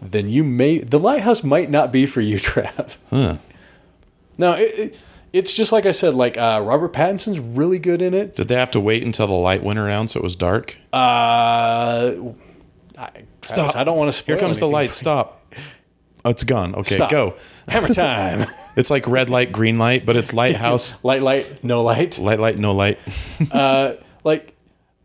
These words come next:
Speaker 1: you know, Robert Pattinson's really good. Willem Dafoe is acting his ass off. <laughs> Like, if you can,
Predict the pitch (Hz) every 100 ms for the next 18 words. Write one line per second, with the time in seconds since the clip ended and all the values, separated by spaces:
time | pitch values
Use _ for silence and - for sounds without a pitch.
0 | _ 160 196 175 160 208 254 254 226 226
1 | 254 208 190 196 165 165 - _ - 156
2 | 226 - - 170 139 120 - 110 127 -
3 | 147 117 113 98 - 101 98 98 98 -
4 | 80 - - - - - 208 - 285 -
5 | - - _ - 123 120 139 160 214 202